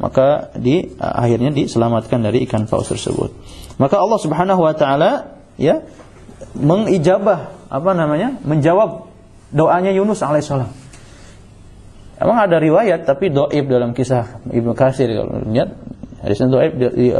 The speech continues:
doibkan oleh Syekh Salim bin, eh, Al-Hilali, Al-Hilali, ya. Beliau mendoibkan kisah tatkala Yunus itu berdoa, kemudian doa ini ke-, kedengar sampai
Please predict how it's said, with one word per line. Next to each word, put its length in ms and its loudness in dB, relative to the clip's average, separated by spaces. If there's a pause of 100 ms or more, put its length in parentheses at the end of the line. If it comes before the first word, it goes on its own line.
doibkan 480 2
oleh 160 2
Syekh 240 -2 (480)
Salim 560 0 (160)
bin, 320 -2
eh, 560 2
Al-Hilali, 720 2
Al-Hilali, 640 2
ya. 80 -2 (560)
Beliau 320 2
mendoibkan 560 0
kisah 400 -2 (560)
tatkala 560 2
Yunus 320 0
itu 320 0
berdoa, 640 0 (640)
kemudian 480 2
doa 320 2
ini 160 -2
ke-, 400 -6
kedengar 480 0
sampai 960 0